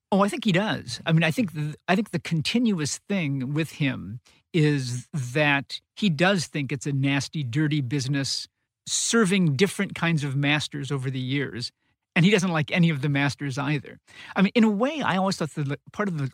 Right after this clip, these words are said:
Le Carré thing is that he does what the Godfather movie did, which was take people who are doing ghastly stuff, yet making the world they're in so much fun to be inside,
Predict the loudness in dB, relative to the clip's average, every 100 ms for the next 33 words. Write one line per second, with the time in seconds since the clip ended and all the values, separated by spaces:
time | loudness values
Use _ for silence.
0 | -4 -4 -4 -4 -2 -2 -2 -4 -6 -10
1 | -16 -16 -2 0 0 -4 -10 -14 -20 -20
2 | _ _ 2 2 -2 -2 -2 0 -2 -2
3 | -6 -4 -2 0 0 -2 -4 -2 -2 -2
4 | -2 -4 -4 -4 -6 -10 _ _ -20 -10
5 | 2 2 2 0 0 -2 0 0 0 -2
6 | -2 0 2 2 2 0 0 0 2 2
7 | 0 -4 -4 -4 -2 -2 -4 _ _ 2
8 | 2 4 2 4 2 2 2 4 4 2
9 | 0 -2 0 0 0 0 0 -2 -8 -2
10 | 0 2 0 0 -2 -4 -2 0 0 -2
11 | -10